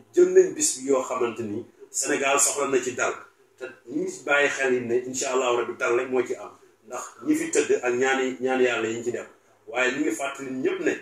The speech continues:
samedi incha Allah le treize, bu ñu añee ba pare na ñëpp génn,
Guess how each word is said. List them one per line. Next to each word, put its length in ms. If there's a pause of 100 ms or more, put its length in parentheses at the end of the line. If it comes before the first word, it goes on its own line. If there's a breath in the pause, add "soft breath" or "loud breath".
(400 soft breath)
samedi 460
incha 300
Allah 180
le 180
treize, 300 (560)
bu 160
ñu 100
añee 220
ba 140
pare 180
na 80
ñëpp 400
génn, 320